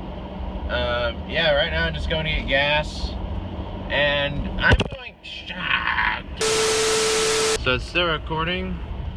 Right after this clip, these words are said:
but we're just gonna do it like this. Maybe right down here. Okay, no idea how that's gonna turn out. And I hope,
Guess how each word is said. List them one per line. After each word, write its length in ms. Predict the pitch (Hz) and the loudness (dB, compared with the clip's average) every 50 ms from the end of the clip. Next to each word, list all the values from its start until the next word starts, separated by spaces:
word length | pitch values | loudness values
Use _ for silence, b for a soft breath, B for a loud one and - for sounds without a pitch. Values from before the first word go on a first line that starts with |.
| - - - - - - - - - - | -6 -6 -6 -6 -6 -6 -6 -6 -6 -2
but 280 | 147 151 151 147 143 165 | 0 0 0 2 0 0
we're 80 | 190 | 4
just 200 | 208 226 220 - | 4 4 4 4
gonna 200 | 226 220 220 214 | 0 0 0 0
do 120 | 214 220 226 | 0 0 2
it 60 | 226 | 2
like 220 | 233 240 233 233 | 2 0 0 -2
this. 520 | - 285 285 277 240 175 127 - - - - - - - - - | 0 2 2 2 2 2 0 -2 -4 4 4 4 4 4 -2 -2
Maybe 320 | 190 214 214 214 208 202 | -2 -2 -2 -2 -2 0
right 360 | 190 185 185 185 180 - - - | 2 2 2 2 2 0 -2 2
down 340 | - - 156 151 151 147 131 | 4 4 4 4 2 0 -2
here. 580 | - - - - - 131 117 104 85 80 80 - - - - - - - - - - - - - | -6 -6 -4 -2 0 0 0 0 0 -2 -4 -6 -6 -8 -8 -8 -8 -8 -8 -8 -8 -8 -8 0
Okay, 540 | 143 156 156 151 - 165 131 123 104 92 85 - - - 170 | 2 4 2 4 4 2 2 2 2 0 -4 -8 -10 -6 -2
no 100 | 196 208 | 0 0
idea 240 | 202 180 165 156 147 | 0 2 2 2 2
how 100 | 147 147 147 | 2 2 2
that's 160 | 143 135 - - | 0 0 -2 -2
gonna 240 | 135 127 123 117 | -2 -2 -2 -2
turn 220 | - 127 117 117 113 | -2 -2 -2 0 0
out. 280 | 113 113 113 113 107 - - - - - - - - - - - - - - - - - - - - - | 2 2 2 0 -2 -4 -6 -6 -6 -6 -4 -4 -2 -2 0 0 0 2 2 4 4 2 0 -2 0 2
And 340 | 139 143 147 147 147 147 139 | 2 4 4 4 2 4 4
I 260 | 139 139 143 143 - - 127 | 4 4 2 0 -2 -4 0
hope, 480 | 143 147 156 165 170 175 175 170 160 | 2 4 6 6 6 4 2 -2 -4